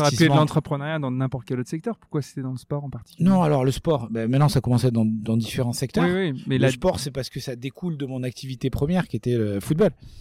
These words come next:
Speaker 2: Oui,
Speaker 1: Donc,
Speaker 2: mais ton
Speaker 1: euh,
Speaker 2: activité
Speaker 1: plutôt actu-
Speaker 2: première, Actu Foot, c'était ta première aventure entrepreneuriale, mais en amont de ça, il y avait, euh, déjà une volonté de bosser dans cet écosystème. C'était quoi le
Speaker 1: Non, non, non, non. Il faut, est-ce que le sport était un écosystème ? Moi, j'ai quand même fait, euh, je rappelle pour, euh,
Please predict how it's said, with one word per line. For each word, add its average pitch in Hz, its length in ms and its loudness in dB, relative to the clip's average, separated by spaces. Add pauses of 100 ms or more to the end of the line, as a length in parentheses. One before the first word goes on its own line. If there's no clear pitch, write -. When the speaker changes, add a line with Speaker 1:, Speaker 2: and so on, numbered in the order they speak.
(100)
Speaker 2:
Oui, 220 120 4 (180)
Speaker 1:
Donc, - 80 -2
Speaker 2:
mais 147 80 4
ton 160 160 4
Speaker 1:
euh, 156 40 4
Speaker 2:
activité 147 240 0
Speaker 1:
plutôt - 40 4
actu- - 60 4
Speaker 2:
première, 165 320 0
Actu 160 260 -2
Foot, 170 240 -6
c'était 131 460 -2
ta 135 160 2
première 170 420 -2
aventure 143 300 0
entrepreneuriale, 175 480 0
mais 131 220 0
en 151 180 -2
amont 156 240 2
de 143 40 -2
ça, 160 160 0
il 135 60 2
y 131 40 0
avait, 123 260 2
euh, 117 220 0 (460)
déjà 156 260 4
une 175 100 4
volonté 151 320 0
de 151 60 -4
bosser 147 240 -2
dans 147 140 -2
cet - 100 -12
écosystème. 170 520 -8
C'était - 200 -10
quoi 147 160 -4
le 131 180 0
Speaker 1:
Non, 233 300 4
non, 247 240 6
non, 254 260 4
non. 254 160 4
Il 262 60 0
faut, - 160 0
est-ce 131 480 0
que - 80 -2
le 131 80 4
sport 143 200 0
était 131 220 -2
un 135 40 -4
écosystème ? 143 540 0
Moi, 196 100 4
j'ai 151 160 4
quand 160 120 2
même 165 140 2
fait, 147 540 0
euh, 113 680 -6
je 104 100 -2
rappelle 120 280 0
pour, 101 260 -4
euh, 98 160 -2